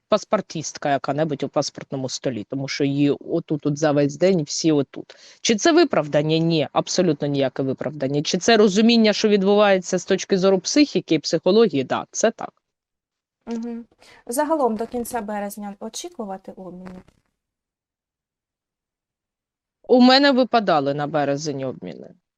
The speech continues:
Speaker 1: І, і досі продовжує випадати, що є можливість у березні побачити обмін.
Speaker 2: Кажуть, що ворог намагається на Сумщину прорватися. Чи буде повноцінний наступ,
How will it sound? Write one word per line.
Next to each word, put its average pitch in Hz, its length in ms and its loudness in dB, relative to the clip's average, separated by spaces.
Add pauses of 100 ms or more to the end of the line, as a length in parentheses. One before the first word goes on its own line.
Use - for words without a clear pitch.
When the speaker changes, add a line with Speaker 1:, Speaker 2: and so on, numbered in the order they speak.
(140)
Speaker 1:
І, 170 260 2
і 170 480 2
досі 190 340 2
продовжує 160 540 0
випадати, 165 480 0
що 160 480 0
є 165 340 0
можливість 165 760 -2
у 147 40 0
березні 151 500 0
побачити - 520 -6
обмін. 131 300 -6 (460)
Speaker 2:
Кажуть, 214 360 -10
що 214 160 -14
ворог 214 440 -10
намагається 202 840 -8
на 196 140 -12
Сумщину 214 520 -12
прорватися. 190 720 -14
Чи - 160 -14
буде 226 240 -8
повноцінний 202 600 -12
наступ, 202 460 -10